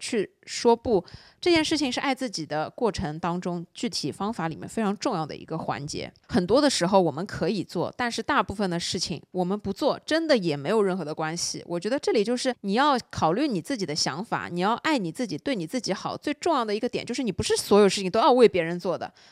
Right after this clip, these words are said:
很多的时候你少说一句话，你少帮一个忙，真的没什么。你少用一点你的善良在那些不值得或者说是不重要的人身上，一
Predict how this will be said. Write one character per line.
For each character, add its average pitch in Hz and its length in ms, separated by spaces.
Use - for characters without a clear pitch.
很 220 180
多 277 140
的 359 80
时 277 140
候 254 60
你 285 100
少 170 260
说 302 180
一 277 60
句 226 100
话， 247 160
你 233 100
少 165 240
帮 262 220
一 247 60
个 247 100
忙， 185 280
真 330 120
的 330 80
没 175 200
什 - 120
么。 - 140
你 254 80
少 165 280
用 311 180
一 254 60
点 190 200
你 165 80
的 160 80
善 214 200
良 170 160
在 214 140
那 196 80
些 190 120
不 202 140
值 170 140
得 160 140
或 208 140
者 156 80
说 214 140
是 214 100
不 202 120
重 339 220
要 226 160
的 190 80
人 156 140
身 254 140
上， 254 180
一 - 80